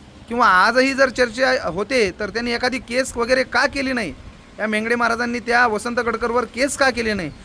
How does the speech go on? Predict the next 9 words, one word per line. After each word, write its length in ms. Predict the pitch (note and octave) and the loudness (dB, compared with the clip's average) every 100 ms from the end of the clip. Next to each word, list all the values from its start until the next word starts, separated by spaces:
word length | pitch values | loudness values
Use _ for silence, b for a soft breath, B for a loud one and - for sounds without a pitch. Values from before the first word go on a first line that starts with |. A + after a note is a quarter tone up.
| B B - | B B -2
हा 180 | B3 | 0
प्रश्न 300 | C#4+ C#4 B3+ | 2 0 0
मा-, 300 | B3+ B3 A#3+ | 0 0 0
माझ्या 460 | G#3 G3 G#3 G#3+ A#3+ | -4 -2 0 0 0
एका 220 | A#3 B3 | 0 0
वारकरी 460 | A3 G3+ G3+ A3+ A#3+ | 0 0 0 -4 -4
साधकाला 480 | G#3+ G3+ G3+ G3 A#3+ | -2 -2 -2 0 0
पडलाय 440 | - F3 F3 G#3 | -2 -2 2 2
माझ्यासारख्या. 520 | E3 E3 D3+ C#3 B2+ | 2 -2 -4 -6 -8